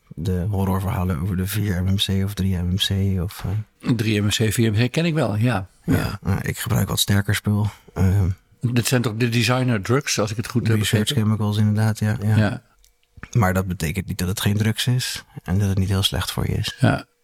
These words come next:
Speaker 2: En, eh, als je als elfjarige al ging drinken, wat was dan destijds je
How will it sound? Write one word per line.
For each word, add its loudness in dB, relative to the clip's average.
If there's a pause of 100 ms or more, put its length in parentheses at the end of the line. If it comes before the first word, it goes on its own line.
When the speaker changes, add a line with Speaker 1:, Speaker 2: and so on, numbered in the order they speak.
(460)
Speaker 2:
En, 2
eh, 2
als -2
je 0
als -2
elfjarige 0
al -2
ging 0
drinken, 2
wat 0
was 0
dan 2
destijds 0
je 2